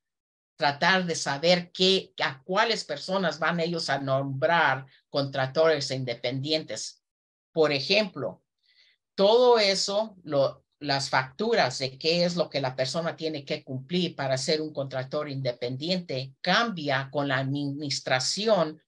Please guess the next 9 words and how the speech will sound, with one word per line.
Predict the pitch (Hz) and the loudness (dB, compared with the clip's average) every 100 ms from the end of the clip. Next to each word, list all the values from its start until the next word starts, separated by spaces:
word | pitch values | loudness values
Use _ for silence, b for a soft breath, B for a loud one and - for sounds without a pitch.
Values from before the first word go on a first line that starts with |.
| _ | _
de | 151 135 | -2 -2
quién | 180 185 180 | 2 2 2
es | 175 | 0
el | 143 135 | -4 -4
presidente | 135 131 135 160 165 139 | -6 -4 0 0 0 -2
de | 127 131 | -2 -4
los | 131 123 | -6 -8
Estados | 127 156 156 131 123 | 0 2 2 -2 -8
Unidos. | 131 170 175 - - | -4 -4 -6 -12 -18